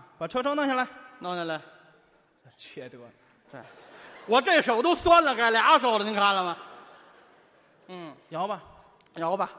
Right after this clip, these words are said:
Speaker 1: 警察说了。
Speaker 2: 啊。
Speaker 1: 行了。
Speaker 2: 啊。
Speaker 1: 有个口儿就行了。
Speaker 2: 哎。哎，这警察贼啊！
Speaker 1: 能沟通了就行了。
Speaker 2: 啊，能沟通就行。
Speaker 1: 就不。
Speaker 2: 哎。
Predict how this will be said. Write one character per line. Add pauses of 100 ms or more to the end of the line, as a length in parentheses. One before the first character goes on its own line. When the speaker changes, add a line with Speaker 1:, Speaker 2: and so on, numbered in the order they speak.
(240)
Speaker 1:
警
察
说
了。
Speaker 2:
啊。 (360)
Speaker 1:
行
了。 (360)
Speaker 2:
啊。 (280)
Speaker 1:
有
个
口
儿
就
行
了。 (400)
Speaker 2:
哎。 (760)
哎，
这
警
察
贼
啊！ (1600)
Speaker 1:
能
沟
通
了
就
行
了。 (160)
Speaker 2:
啊，
能
沟
通
就
行。 (1000)
Speaker 1:
就
不。 (460)
Speaker 2:
哎。